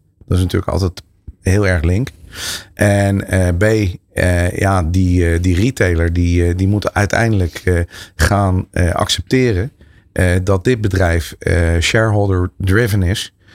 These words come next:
En shareholder-driven betekent dat als er iemand aan de knoppen draait in, eh, Amerika,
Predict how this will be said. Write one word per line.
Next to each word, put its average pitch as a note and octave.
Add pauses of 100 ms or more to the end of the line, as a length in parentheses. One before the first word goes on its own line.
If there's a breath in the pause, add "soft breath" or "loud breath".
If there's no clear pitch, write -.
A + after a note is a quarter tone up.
(140 soft breath)
En F#2+
shareholder-driven G2+
betekent F#2
dat F#2
als F2
er F2
iemand G#2+
aan F#2
de F2
knoppen A#2+
draait E2+ (380 soft breath)
in, F#2
eh, F2
Amerika, A2